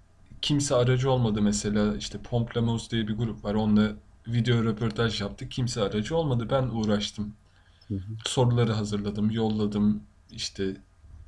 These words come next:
Speaker 1: tekrar mailleşmeler oldu. İstanbul'dan bir grupla konserlerine gidip işte röportaj yaptım konserlerinden önce.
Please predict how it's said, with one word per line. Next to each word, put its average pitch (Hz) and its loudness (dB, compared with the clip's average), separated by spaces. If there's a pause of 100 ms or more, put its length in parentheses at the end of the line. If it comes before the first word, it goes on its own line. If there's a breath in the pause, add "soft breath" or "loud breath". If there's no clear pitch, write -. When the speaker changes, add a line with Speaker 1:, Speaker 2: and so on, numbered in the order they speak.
(420)
Speaker 1:
tekrar 117 0
mailleşmeler 107 0
oldu. 104 -6
İstanbul'dan 117 2
bir 113 2
grupla 110 -2 (760)
konserlerine 120 4
gidip 107 2 (120)
işte - -6
röportaj 107 -2
yaptım 104 -6
konserlerinden 104 4 (440 loud breath)
önce. 113 6